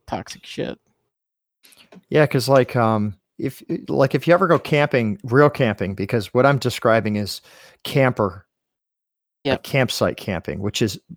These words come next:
Speaker 2: kind of like, like summer camp without any actual camp activities.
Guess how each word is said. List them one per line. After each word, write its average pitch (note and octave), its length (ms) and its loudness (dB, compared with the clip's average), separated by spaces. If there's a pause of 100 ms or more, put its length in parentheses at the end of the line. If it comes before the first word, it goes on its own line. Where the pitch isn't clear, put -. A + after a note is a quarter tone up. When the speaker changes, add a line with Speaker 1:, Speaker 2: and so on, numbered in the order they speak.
(140)
Speaker 2:
kind A3+ 400 0
of A#2+ 160 0
like, A2+ 340 4 (1300)
like A#2 140 0
summer A#2 360 2
camp F2 440 -6 (380)
without A2+ 480 4
any A2 300 0
actual G#2 440 -2
camp A2 360 -4
activities. - 680 -8